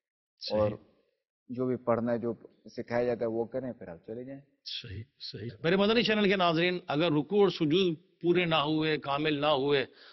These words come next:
Speaker 1: اور اگر نماز ہی نہ ہوئی، اور خدا نخواستہ حضور اگر کسی کے دل میں یہ خیال آیا کہ میری نماز ہی نہیں ہو رہی، مجھے تو آتی نہیں، تو چلو میں چھوڑ دیتا ہوں،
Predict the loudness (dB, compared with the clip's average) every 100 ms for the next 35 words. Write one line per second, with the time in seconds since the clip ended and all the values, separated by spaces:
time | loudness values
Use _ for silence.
0 | _ -2 2 2 2 2 2 2 2 2
1 | 4 2 4 2 0 -14 -20 _ 0 2
2 | 0 -8 _ _ -2 0 2 2 0 0
3 | 2 2 0 -2 -4 0 0 2 0 0
4 | -2 0 0 2 0 0 -2 -2 -2 -2
5 | -2 -2 -4 -2 -2 -2 -4 -4 -4 -4
6 | -4 -4 -4 -4 -6 -6 -6 -8 -6 -4
7 | -4 -6 -12